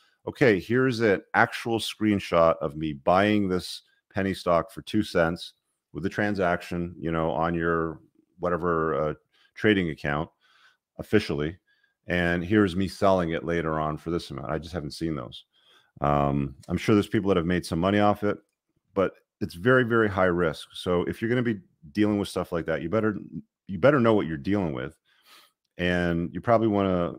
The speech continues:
figure that out early on in your life in your twenties, 'cause you're probably <laughs> gonna lose a lot of that money. Um, so back to the s-, statement of large cap, something, a company that has a market capitalization of around five to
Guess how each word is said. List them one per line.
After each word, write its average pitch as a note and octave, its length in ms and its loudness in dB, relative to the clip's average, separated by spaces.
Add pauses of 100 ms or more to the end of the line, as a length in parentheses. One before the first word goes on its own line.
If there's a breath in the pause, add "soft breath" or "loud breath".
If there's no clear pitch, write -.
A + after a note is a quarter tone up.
figure F2+ 240 -2
that E2+ 220 4
out D#2+ 340 2
early E2+ 240 0
on D#2+ 160 -2
in D#2 60 -2
your D#2 120 -4
life D#2+ 200 -2
in D2+ 80 -10
your C#2 60 -10
twenties, E2+ 320 -4
'cause - 100 -18
you're D2 100 -10
probably E2 260 -4
<laughs> - 0 -
gonna D2 200 -18
lose G#2 300 -2
a E2+ 40 -10
lot D#2 160 -2
of D2 60 -2
that D2 120 -2
money. D#2+ 340 -2 (720 soft breath)
Um, E2+ 600 4 (640)
so - 140 -4
back B2 220 8
to B2 80 0
the A2+ 80 6
s-, - 220 -4
statement G2+ 340 2
of F2+ 60 4
large G2 320 4
cap, D#2 340 0 (420)
something, - 460 -2 (920)
a A#2+ 80 -8
company F3 400 0
that D3+ 180 -2
has A2 240 2
a G#2 60 0
market F#2+ 460 0
capitalization F2 680 -2
of D#2+ 100 -6
around D#2+ 280 -4
five E2 380 0
to D#2 340 -4